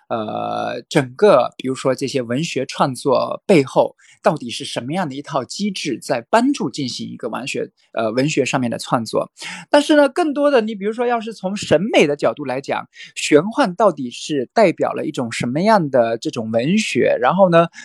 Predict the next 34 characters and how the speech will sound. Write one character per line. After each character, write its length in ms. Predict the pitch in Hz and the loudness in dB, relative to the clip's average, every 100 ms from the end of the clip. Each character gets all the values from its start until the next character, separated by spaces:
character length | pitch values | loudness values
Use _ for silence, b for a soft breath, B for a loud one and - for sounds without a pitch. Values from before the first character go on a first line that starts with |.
| - | -6
从 200 | - 233 | -2 0
审 200 | - 196 | 2 2
美 140 | 302 | 4
的 100 | 226 | 2
角 220 | 196 151 113 | 2 0 -2
度， 220 | 165 139 | -6 -10
它 200 | - 202 | -10 -8
又 140 | 226 | -6
是 160 | 185 165 | -6 -8
如 240 | 139 165 | -8 -6
何 220 | 202 151 | -2 -2
能 200 | 156 135 | -2 -6
够， 200 | 143 156 | -2 -2
比 120 | 127 127 | -2 -6
如 120 | 143 | -6
说 340 | - 151 147 B B _ | 0 2 2 B B _
和， 460 | - 139 135 156 160 _ _ | 0 4 6 6 0 _ _
呃， 580 | - 135 123 120 117 117 | -12 -10 -8 -8 -8 -10
像 300 | 131 156 143 | -12 -12 -10
欧 160 | - 214 | -4 -4
美 160 | 202 127 | -4 -6
国 180 | 127 | -6
家 300 | 131 160 156 | -4 -4 -4
的 180 | 151 127 | -4 -6
这 140 | 113 147 | -6 -12
种 180 | 127 113 | -12 0
fantasy， 640 | 180 226 233 - 113 - _ | 2 4 0 -2 -8 -10 _
我 100 | 120 | -8
们 100 | 139 | -4
说 160 | - | -4
奇 340 | 156 - 120 127 | -4 -6 -6 -4
幻 280 | 160 254 147 | 2 2 2
文 160 | 117 | -4
学 300 | 139 131 113 | -6 -4 -4